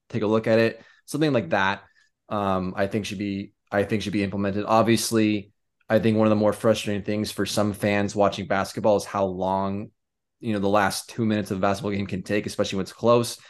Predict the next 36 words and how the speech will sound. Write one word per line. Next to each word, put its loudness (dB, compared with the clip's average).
and -4
something 0
like 0
this 0
will -2
make -2
it -4
even -6
slower. 6
But 0
in 0
my 6
opinion, 2
it's -4
like, -2
it's, -6
it's, -6
it's -6
already 6
slow 0
as -2
fuck. -2
Like, -2
might 0
as -6
well 2
just -10
try 0
and -4
<laughs> -10
get -6
it -6
right. -2
Like, -4
I -2
don't, -4